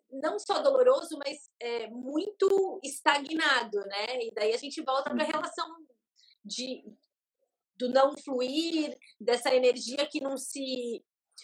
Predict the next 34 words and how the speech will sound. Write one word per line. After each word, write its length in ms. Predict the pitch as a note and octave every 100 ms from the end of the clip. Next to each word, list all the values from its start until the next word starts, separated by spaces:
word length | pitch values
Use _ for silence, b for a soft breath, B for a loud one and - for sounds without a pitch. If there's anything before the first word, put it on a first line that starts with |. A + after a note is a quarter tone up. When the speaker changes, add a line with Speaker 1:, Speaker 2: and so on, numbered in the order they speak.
| B B
Speaker 1:
não 160 | B3 D4
se 200 | D4+ D#4
permite 720 | D4 C#4+ C4 D4 G4+ - F#4
mudar 520 | G#4+ F4 B3 B3+ E4+ -
também, 480 | C#4 A#3+ A3+ G3+ G3
né? 300 | G#3 A#3+ B3+
Como 380 | - C4 D#4 E4+
mudamos 840 | F4 B3+ D4 D4+ F4+ - - - - - B3+
a 100 | C4+
todo 260 | C4 C4
momento, 760 | B3+ A#3+ B3 C4+ E4+ E4 - D4+
como 180 | C4 B3+
o 40 |
nosso 300 | B3 C4 -
movimento 540 | B3 A#3 A#3 A#3+ C4+ A#3+ -
muda 480 | A3+ A#3 D4+ F4 B3+
a, 460 | A3+ A3 G#3+ G3+ - _
constantemente, 760 | - A#3+ B3 A#3 B3 C4+ D#4+ E4
como 180 | D4 C#4
a 40 |
gente 240 | C#4 D#4
faz, 380 | - D#4+ D4+ - - b b
é, 220 | - A3 G#3+ B3+
até 200 | - D#4
processos 540 | F#4+ F#4 D#4 D#4 D#4
mentais 560 | C#4+ C#4+ C4 B3+ C#4 D4+
e 60 |
cognitivos 640 | D4+ C4+ C4 C4 - D#4 D#4
também, 300 | C4 C4+ C#4+
que 100 | D4+
tá 140 | C4+
sempre 500 | B3+ - C4 F4 D#4
em 60 | C#4+
mudança. 640 | C4 G#3+ B3 C4+ - C4+